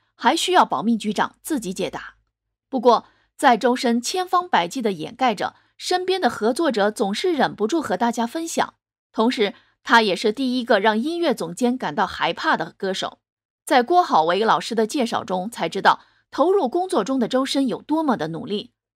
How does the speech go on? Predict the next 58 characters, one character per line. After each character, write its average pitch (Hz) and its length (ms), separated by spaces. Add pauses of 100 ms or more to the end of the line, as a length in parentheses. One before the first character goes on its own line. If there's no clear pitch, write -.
(100)
录 359 140
制 302 140
前， 202 340 (240)
两 277 260
个 415 140
人 254 200
可 285 160
以 262 120
通 302 160
过 294 120
音 294 220
频 208 220
交 226 200
流 170 260
一 285 160
起 - 160
推 254 220
敲 240 220
细 240 280
节。 - 260 (440)
正 359 160
式 277 140
录 254 140
制 185 140
当 214 200
天， 233 240 (260)
本 269 160
来 320 160 (180)
两 220 280
个 392 80
小 185 180
时 240 160
都 320 120
可 - 140
以 185 60
完 175 160
成 233 140
的 202 80
工 269 200
作， 277 220 (320)
结 381 180
果 311 160
搞 - 180
到 196 140
凌 190 240
晨 220 220
才 240 140
结 170 220
束。 - 300 (300)
但 240 160
是 220 140
事 - 180
情 208 240
并 320 180
没 208 140
有 160 140
结 147 180
束， - 300